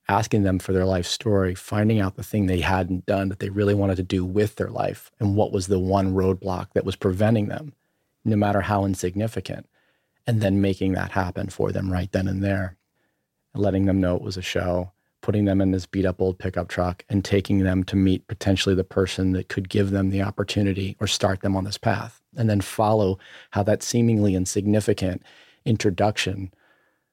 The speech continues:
or, you know, hurdle being overcome changed their life later. And we would go back and document that. And it was a ser-, it was really cool. So I got, I started getting opportunities like that when I was, like, thirty.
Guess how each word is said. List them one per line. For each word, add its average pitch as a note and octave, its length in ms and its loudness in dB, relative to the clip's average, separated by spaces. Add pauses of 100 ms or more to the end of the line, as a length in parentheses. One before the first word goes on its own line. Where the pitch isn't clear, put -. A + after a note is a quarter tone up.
(400)
or, - 320 -2 (100)
you G#2 80 0
know, F2+ 160 2
hurdle G#2+ 500 0 (280)
being G2+ 180 2
overcome F#2 500 -2 (320)
changed G2 380 2
their - 80 -2
life F#2 460 0
later. G2+ 400 0 (100)
And F#2+ 80 -10
we F#2 80 -2
would F#2 80 -4
go F#2+ 140 -2
back G2+ 320 -2
and G#2 180 -10 (540)
document G2 380 0
that. G2+ 260 -4 (400)
And G#2+ 80 -2
it - 20 2
was F#2+ 80 0
a G2 80 0
ser-, G2 280 0
it G2+ 40 0
was G2+ 140 -2
really G2 200 2
cool. F#2+ 280 0
So G2+ 320 0 (340)
I G#2+ 80 2
got, A#2 260 2
I A2 60 -2
started C3 260 0
getting G2+ 200 2
opportunities G2 640 0
like F2+ 180 0
that A2 260 2
when G2 100 -4
I G2 40 -4
was, F#2+ 100 -6
like, F#2+ 160 -8
thirty. G2+ 460 -2